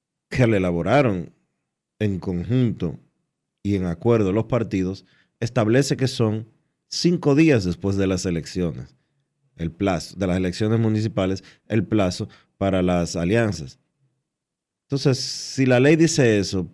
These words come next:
¿por qué usted, y en derecho los plazos son fatales, por qué usted, eh,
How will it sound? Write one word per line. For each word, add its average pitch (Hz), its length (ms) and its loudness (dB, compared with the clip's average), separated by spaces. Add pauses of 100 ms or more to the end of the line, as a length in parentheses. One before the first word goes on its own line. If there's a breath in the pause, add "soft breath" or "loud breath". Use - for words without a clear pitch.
¿por 110 260 0
qué 143 180 2
usted, 127 580 0
y 117 160 2
en 107 300 0
derecho 110 460 2
los 95 120 -2
plazos 104 380 -4
son 113 160 -2
fatales, 90 600 -4 (1600)
por 113 200 0
qué 131 200 2
usted, 123 500 2 (380)
eh, 85 600 -2